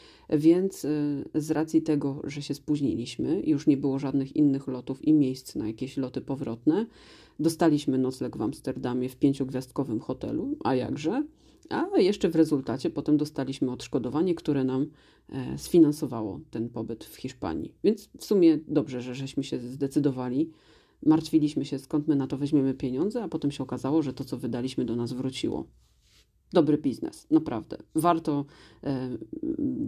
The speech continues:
ulegać spóźnionym samolotom <laughs> i podążać za tym i ubiegać się o odszkodowanie. To tutaj,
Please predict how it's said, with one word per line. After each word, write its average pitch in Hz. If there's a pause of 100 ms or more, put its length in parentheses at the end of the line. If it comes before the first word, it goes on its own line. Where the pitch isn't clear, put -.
(200)
ulegać 160
spóźnionym 139
samolotom 131 (340)
<laughs> 202
i -
podążać 160
za 143
tym 156
i 269 (180)
ubiegać 156
się -
o 226
odszkodowanie. 170
To 139
tutaj, -